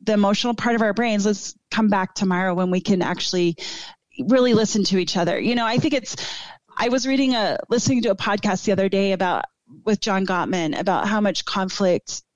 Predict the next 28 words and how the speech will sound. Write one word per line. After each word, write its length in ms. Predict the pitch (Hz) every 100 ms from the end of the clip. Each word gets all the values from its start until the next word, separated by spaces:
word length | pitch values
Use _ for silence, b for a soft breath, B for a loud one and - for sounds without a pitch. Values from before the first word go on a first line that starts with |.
| -
really 200 | 208 202
determines 680 | 196 - 202 190 180 180 -
the 100 | 190
quality 420 | - 180 175 180
of 60 | 175
the 100 | 170
relationship. 760 | 175 180 175 180 165 165 165 - B B B B -
And 180 | 208
so 240 | 185 220 196
learning 320 | 196 226 233
how 160 | 208 202
to 100 | -
argue 720 | - 190 185 185 190 185 185 -
and 160 | 226
have 200 | 208 262
a 60 | 294
disagreement 1000 | 247 - - 214 208 190 180 - - B B B _ _ _ _ - 220
in 80 |
a 40 | 233
very 280 | 247 294 -
productive 520 | 254 220 - - 185
way 200 | 196 190
has 120 | 180
been 200 | 190 185
very 360 | 170 196 185 185
important 500 | 180 185 - 180 175
to 140 | 190
me 440 | 175 170 165 175